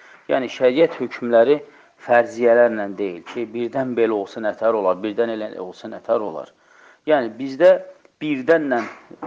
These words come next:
dəlilimiz yoxdur, birdən belə olsa necə. Bizim əlimizdə açıq-aşkar sabit, sabit, e, həm Quran ayəsi var, həm Allahın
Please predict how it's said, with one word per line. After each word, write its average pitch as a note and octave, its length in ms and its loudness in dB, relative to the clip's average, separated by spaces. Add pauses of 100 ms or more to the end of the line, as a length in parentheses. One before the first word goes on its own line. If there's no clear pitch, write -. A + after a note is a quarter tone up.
(120)
dəlilimiz A#2 640 2
yoxdur, G#2+ 480 -4 (100)
birdən A2+ 460 -4
belə A2 160 0
olsa F#2+ 240 -6
necə. F2+ 240 -12 (460)
Bizim F3+ 280 -4
əlimizdə B2 720 2
açıq-aşkar B2+ 720 2
sabit, A#2 720 -2 (560)
sabit, G#2+ 600 -2 (640)
e, A2 180 -12 (1000)
həm D#3+ 380 -2
Quran C#3 320 2
ayəsi C3+ 480 2
var, A#2 240 6
həm D3 180 0
Allahın A#2+ 380 2